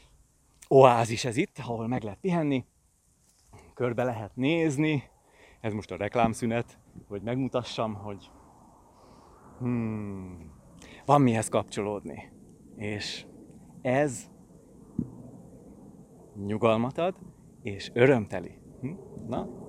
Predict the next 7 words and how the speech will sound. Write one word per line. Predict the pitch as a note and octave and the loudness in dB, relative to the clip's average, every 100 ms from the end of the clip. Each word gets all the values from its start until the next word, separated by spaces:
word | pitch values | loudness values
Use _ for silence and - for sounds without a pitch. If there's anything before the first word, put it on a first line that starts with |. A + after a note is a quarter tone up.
| - - | -16 0
én | C#3 C3+ | 4 6
megyek | A2 G#2 | 6 4
tovább. | A#2+ G2 F2+ - - - - - - - - - - - - - - - - - - - - - - - - - - - - - - - | 0 0 -2 -8 -20 -20 -20 -20 -20 -20 -20 -20 -18 -18 -18 -16 -14 -12 -14 -14 -18 -18 -20 -20 -20 -20 -20 -20 -20 -20 -20 -20 -12 -2
Teresen, | G#2 G#2+ - C3+ B3 - - B2+ - F3 | 0 0 0 2 0 -2 -8 -6 6 6
<laughs> | - F3 - - - | 6 0 -4 -10 -4
tágan, | A2 A2+ B2+ C3 D#3+ G#3+ D#3+ - - - - - | -2 0 4 8 10 10 4 -4 -16 -14 -16 -8
tudatilag, | - C#3+ D3+ G3+ G#3 D4+ | 2 6 6 6 4 4